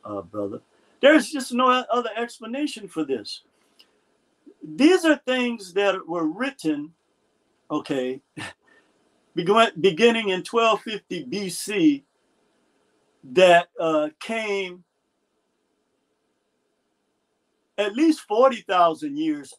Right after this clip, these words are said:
after what your sun people ancestors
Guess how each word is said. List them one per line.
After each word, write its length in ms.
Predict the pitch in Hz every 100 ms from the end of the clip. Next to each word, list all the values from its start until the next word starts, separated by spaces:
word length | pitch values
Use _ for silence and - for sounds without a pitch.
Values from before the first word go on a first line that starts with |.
| _
after 720 | 160 190 180 _ 240 240 240 _ _ _ _ _ _ _ _ _ _ _ _
what 320 | 127 170 175 - _ _ -
your 680 | 131 135 180 233 233 226 233 _
sun 680 | - - 190 185 175 175 165
people 460 | - 170 160 156 156
ancestors 1040 | 151 165 165 151 - 139 123 - 123 120